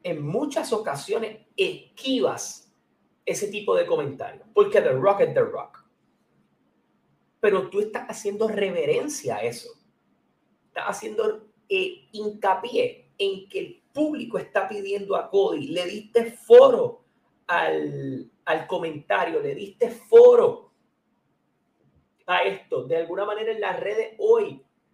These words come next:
bien fuerte, ah, el tipo estuvo trending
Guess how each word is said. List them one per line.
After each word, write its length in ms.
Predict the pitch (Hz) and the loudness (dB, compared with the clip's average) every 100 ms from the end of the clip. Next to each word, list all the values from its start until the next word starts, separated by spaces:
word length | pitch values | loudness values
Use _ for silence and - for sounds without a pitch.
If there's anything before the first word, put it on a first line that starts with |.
| _ | _
bien 340 | 151 202 226 220 | -14 -2 -2 -2
fuerte, 500 | - 226 226 196 196 | 0 0 0 -4 -4
ah, 160 | 220 | -4
el 140 | 190 - | -8 -10
tipo 180 | - | -14
estuvo 300 | 196 208 196 | -8 -2 0
trending 580 | 196 202 202 208 208 - | 0 -4 -4 -6 -8 -12